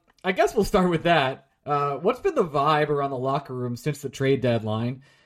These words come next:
Uh, and this team, which seemingly has found ways to win games over the past two years, one way or another, to get points one way or another,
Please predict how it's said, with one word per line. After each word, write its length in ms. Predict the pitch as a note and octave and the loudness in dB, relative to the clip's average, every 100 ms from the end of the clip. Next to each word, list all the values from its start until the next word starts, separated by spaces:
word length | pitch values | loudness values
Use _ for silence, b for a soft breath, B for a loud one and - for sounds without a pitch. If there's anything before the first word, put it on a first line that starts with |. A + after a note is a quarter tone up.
| b | b
Uh, 320 | A#2 A#2+ A#2+ B2 | -2 2 2 0
and 220 | C#3 C3 | 0 0
this 160 | D#3 D#3+ | 0 -2
team, 420 | D#3+ E3+ D#3+ D#3 | 0 2 2 0
which 340 | C#3+ C#3 - - _ | -2 -2 -6 -18 _
seemingly 540 | - G#3+ C4+ E3+ C3+ C#3 | -6 -2 0 0 0 0
has 280 | C3+ C#3+ | 0 0
found 320 | - D#3 D#3+ C#3 | 2 2 2 2
ways 440 | C3+ C3 C#3+ - _ _ _ _ _ | 2 2 0 -4 _ _ _ _ _
to 180 | C#3 C3 | -4 -2
win 240 | B2 E3 | 0 0
games 280 | C3 C3 C3 | 0 -2 -2
over 100 | B2+ | -4
the 60 | A#2+ | -2
past 280 | B2+ B2 - | 0 0 -2
two 100 | B2 | -2
years, 420 | A2+ A2+ C#3 C#3 - | 0 2 0 -2 -4
one 240 | C#3 D#3 | 0 2
way 160 | C#3 C3+ | 2 0
or 100 | A#2+ | 0
another, 420 | G#2+ G#2+ D#3 - b - | -2 0 -2 -4 b -6
to 80 | |
get 260 | B2+ D#3 - | 0 0 0
points 340 | B2+ C3 C3+ - | -2 -2 -4 -6
one 200 | A2+ C#3+ | -2 0
way 100 | B2 | 0
or 100 | A#2+ | 0
another, 400 | A2+ A2 B2+ D3 | 0 -2 -4 -6